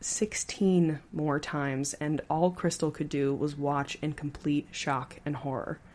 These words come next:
It's unclear whether or not Tommy Sells knew that Crystal was in the room at this point. Many sources, including Crystal, say that he didn't know that she was on the top bunk at the time, but he says later on that he did see Crystal as he entered the room.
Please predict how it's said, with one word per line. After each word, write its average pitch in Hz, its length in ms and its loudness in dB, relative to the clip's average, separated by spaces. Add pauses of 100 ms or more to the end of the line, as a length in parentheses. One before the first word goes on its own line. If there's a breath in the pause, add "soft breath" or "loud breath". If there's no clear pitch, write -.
(300 loud breath)
It's 196 160 2
unclear 277 720 8
whether 226 400 10
or 208 40 10
not 185 220 8
Tommy 170 280 4
Sells 160 280 4
knew 180 440 6
that 208 140 2
Crystal 233 300 6
was 226 140 8
in 233 80 10
the 233 80 10
room 240 340 10
at 214 200 6
this 226 140 4
point. 226 460 4 (300)
Many 220 240 10
sources, 214 420 8
including 233 440 6
Crystal, 214 440 4
say 170 220 8
that 165 120 6
he 170 100 4
didn't 165 280 6
know 226 200 8
that 233 100 4
she 240 140 6
was 220 120 6
on 226 100 8
the 208 60 8
top 208 240 4
bunk 202 200 6
at 208 80 4
the 202 60 0
time, 196 360 6 (400 loud breath)
but - 200 8
he 240 160 8
says 190 280 8
later 160 320 8
on 156 140 4
that 151 80 2
he 165 140 0
did 151 260 4
see 190 140 4
Crystal 185 440 4
as 160 160 4
he - 140 0
entered 196 320 4
the 214 80 6
room. 226 340 8